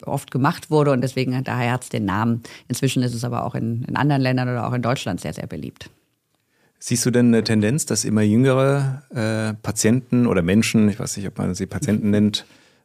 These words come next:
Speaker 2: äh, außer es gibt natürlich eine medizinische Indikation dafür, äh, zu dir kommen aufgrund von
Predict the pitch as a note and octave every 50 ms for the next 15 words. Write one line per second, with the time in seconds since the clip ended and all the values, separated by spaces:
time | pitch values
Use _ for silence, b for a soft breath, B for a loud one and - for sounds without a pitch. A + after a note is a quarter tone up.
0 | b - G#2+ F#2+ F#2+ - - G2 G2 G#2 F#2 - A2 G#2 G#2+ G2+ - G#2 F#2 G2
1 | F#2+ F#2+ F#2 F#2 F#2 F#2 G#2+ G2+ - - G2 F#2+ F#2 - F#2 - - F#2+ F#2+ G#2+
2 | G2+ G2 - G#2 G2+ G2 G2 G2+ G2+ G2 - G#2 G2 G2 G2 F#2+ F#2+ G2 - -
3 | A2+ A2 A2+ A2 - A#2 A2+ A#2 A#2 A2+ A2 A2 - - _ _ _ _ _ _
4 | - - - - G2+ F#2 - - G2+ F#2+ F#2 F#2 F2+ F2+ F2+ F2+ G2